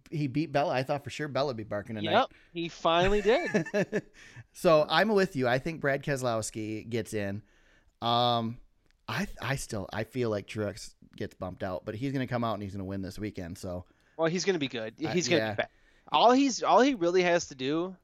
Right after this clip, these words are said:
Speaker 2: is just kind of s-,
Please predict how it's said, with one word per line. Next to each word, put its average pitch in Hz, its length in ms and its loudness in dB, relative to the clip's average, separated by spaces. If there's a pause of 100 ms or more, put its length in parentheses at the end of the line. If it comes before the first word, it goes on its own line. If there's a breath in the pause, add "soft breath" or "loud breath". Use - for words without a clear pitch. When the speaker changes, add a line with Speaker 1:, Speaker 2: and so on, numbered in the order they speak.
(140)
Speaker 2:
is 135 240 -4
just - 540 0 (840)
kind 143 180 0
of 127 260 -4 (140)
s-, - 300 -8